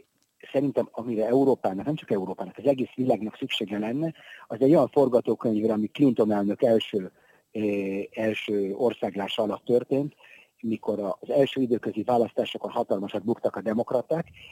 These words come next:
és ez egy ilyen sárgalap volt Clinton elnöknek, és akkor változtatta meg Clinton elnök a politikáját, egy ilyen nagyon centrista, eh, nagyon a-, egy olyan belpolitikára, nagyon hasonlított a, a, a republikánusok politikájához,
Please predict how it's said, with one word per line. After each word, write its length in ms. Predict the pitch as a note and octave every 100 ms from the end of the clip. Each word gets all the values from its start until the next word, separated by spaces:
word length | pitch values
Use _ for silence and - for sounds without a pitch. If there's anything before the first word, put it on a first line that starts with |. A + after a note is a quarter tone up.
| _
és 100 | -
ez 120 | A#2+
egy 160 | B2+ A#2
ilyen 280 | A#2 A2+ -
sárgalap 540 | - C3 A2+ G#2+ G#2
volt 200 | A2 G2
Clinton 360 | - C3 C3 C3
elnöknek, 380 | C3+ C#3 C3+ -
és 100 | -
akkor 300 | D3+ - G#2+
változtatta 600 | G#2 G#2 A2 - G#2 A#2+
meg 140 | G#2+ -
Clinton 360 | - B2+ A2+ G#2+
elnök 220 | G#2 G2+
a 60 | G2
politikáját, 680 | A#2 B2 B2+ - A#2+ B2 - - -
egy 160 | - G2+
ilyen 120 | G#2
nagyon 340 | C#3 C#3 B2
centrista, 760 | - B2 A2+ A#2 - - A2 G#2 - - - -
eh, 200 | A#2 A2+
nagyon 560 | C#3 C3 B2+ B2 C3+ -
a-, 380 | A#2 A2 A2 F#2+ - - -
egy 160 | B2
olyan 260 | D3+ B2+ -
belpolitikára, 880 | C3 A#2 C#3+ C#3 B2+ B2 B2 A#2+ A#2
nagyon 280 | C3 C#3+ A#2+
hasonlított 460 | C3 C3+ C3 A#2+
a, 240 | A#2+ - A#2+
a, 200 | A2+ B2
a 40 |
republikánusok 760 | C#3+ C3 G#2 G#2 A#2+ G#2 - -
politikájához, 760 | B2 B2 D3 C3 C3+ B2 D#3